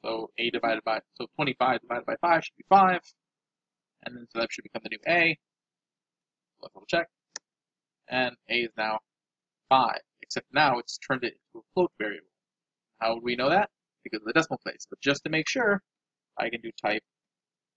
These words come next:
A and see it's a float now. Okay. So if I wanted to turn it back into an integer,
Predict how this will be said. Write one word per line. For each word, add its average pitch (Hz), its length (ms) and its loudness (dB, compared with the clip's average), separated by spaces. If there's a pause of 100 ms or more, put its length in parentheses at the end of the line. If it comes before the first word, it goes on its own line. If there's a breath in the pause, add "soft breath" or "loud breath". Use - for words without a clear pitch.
(120)
A 139 380 2 (2750)
and 127 240 -2
see 107 120 -6
it's - 120 -10
a - 140 -18
float 147 200 -2
now. - 1800 -20
Okay. 117 320 -2 (1400)
So 135 100 -4
if 127 60 -2
I 131 60 4
wanted 131 140 2
to - 120 -12
turn 131 140 2
it 123 60 -2
back 127 220 6
into 123 260 -8
an 127 80 -2
integer, 190 440 0